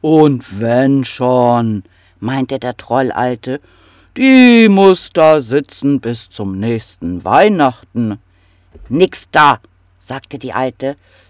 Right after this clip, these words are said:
dann frisst sie Löcher in die Kiste. Los, mach sie auf. Der Troll hob den Deckel von der Kiste, und als er den kleinen Kobold sah, fing er so an zu lachen, dass ihm der dicke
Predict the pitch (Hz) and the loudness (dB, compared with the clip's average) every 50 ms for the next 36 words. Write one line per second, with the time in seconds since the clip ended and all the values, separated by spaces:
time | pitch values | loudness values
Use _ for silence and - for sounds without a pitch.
0 | _ _ - 165 175 - - - - 175 - - - - 151 185 175 143 120 113 | _ _ -4 -4 -4 -4 -6 -6 -6 -6 -6 -6 -10 -8 -6 -4 -4 -2 0 4
1 | 135 180 214 - - 233 196 190 147 160 180 180 143 156 156 135 - - - 170 | 4 4 4 4 2 2 2 2 2 0 -2 -4 -4 -6 -10 -12 -12 -6 -4 -4
2 | 160 - - - - 170 170 147 - _ _ - 165 190 254 311 294 208 - - | -4 -4 -8 -2 0 0 0 0 -2 _ _ -12 0 2 2 2 2 -2 -4 -10
3 | _ _ _ 95 123 120 117 - - - 180 202 127 151 226 269 262 - - _ | _ _ _ -6 -6 -6 -8 -12 -10 -4 0 2 4 6 6 6 6 4 -2 _
4 | _ _ _ _ _ _ _ _ _ _ _ _ _ _ _ _ _ _ _ _ | _ _ _ _ _ _ _ _ _ _ _ _ _ _ _ _ _ _ _ _
5 | _ _ _ _ _ _ _ _ _ _ _ - 143 135 127 - - - - 104 | _ _ _ _ _ _ _ _ _ _ _ -10 -10 -10 -10 -12 -18 -10 -4 -2
6 | 113 127 170 233 262 - _ _ _ _ - 220 262 - _ _ - 143 139 135 | 0 0 0 -2 -6 -10 _ _ _ _ -6 -6 -6 -8 _ _ -12 -10 -10 -10
7 | 135 _ 127 139 135 _ - 196 214 214 _ - 139 131 117 - 104 104 _ _ | -8 _ -8 -8 -8 _ -12 -12 -12 -12 _ -10 -10 -10 -10 -12 -18 -20 _ _
8 | - 101 - - - _ - 160 196 220 - _ _ _ _ _ _ _ _ _ | -16 -16 -16 -18 -20 _ -14 -14 -14 -14 -16 _ _ _ _ _ _ _ _ _
9 | _ _ _ 208 208 - _ - 233 262 285 285 - - - 208 226 - - 220 | _ _ _ -10 -10 -8 _ 0 0 0 0 -2 -8 -8 -8 -8 -6 -6 -8 -10
10 | 220 277 - 214 208 220 220 220 226 220 - - - 240 247 226 - 180 170 160 | -10 -10 -8 -6 -4 -4 -4 -4 -8 -10 -10 -8 -4 -4 -4 -2 -2 -4 -4 -4
11 | - _ - 170 156 160 175 - - 202 202 202 - _ - 220 226 202 185 175 | -6 _ -4 -2 -2 -2 -4 -6 -6 -8 -8 -8 -10 _ -8 -8 -8 -8 -12 -6
12 | 165 214 254 285 302 - - - 185 196 208 - - - 220 208 202 185 180 190 | -4 -4 -4 -4 -6 -8 -8 -6 -6 -6 -6 -10 -8 -6 -6 -4 -2 -2 -4 -4
13 | - - 180 160 - 160 175 - _ 185 190 180 - - 180 185 - _ - 190 | -4 -8 -8 -6 -6 -6 -6 -8 _ -12 -10 -10 -4 -2 -2 -2 -2 _ -8 -8
14 | 202 - _ - 196 | -8 -8 _ -8 -8